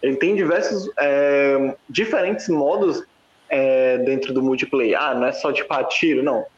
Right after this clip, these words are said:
Tem o mata-mata, tem o, a coisa de conquistar a bandeira, tem isso, tem aquilo. Então, ele tá com uma vibe, acho que muito de Halo dois ou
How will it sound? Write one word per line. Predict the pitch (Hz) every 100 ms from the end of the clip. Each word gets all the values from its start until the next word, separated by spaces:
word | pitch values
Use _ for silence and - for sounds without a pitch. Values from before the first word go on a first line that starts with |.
| _
Tem | 190
o |
mata-mata, | 185 175 160 175 160 151
tem | - 156
o, | 156 147 143
a | 131
coisa | - 147 127
de |
conquistar | - 135 - 135
a |
bandeira, | 131 131 165 139 -
tem | 160
isso, | 160
tem | 151
aquilo. | 143 139 165 160 160 - _ _ -
Então, | 143 143 151 151 151 147 143 139 135 - _ _ _ -
ele | 147
tá | 165 156
com | 165
uma | 156
vibe, | 156 156
acho | 151 151
que |
muito | 143 175 190
de | 185
Halo | 156 151 147 123 -
dois | 135 202
ou | 170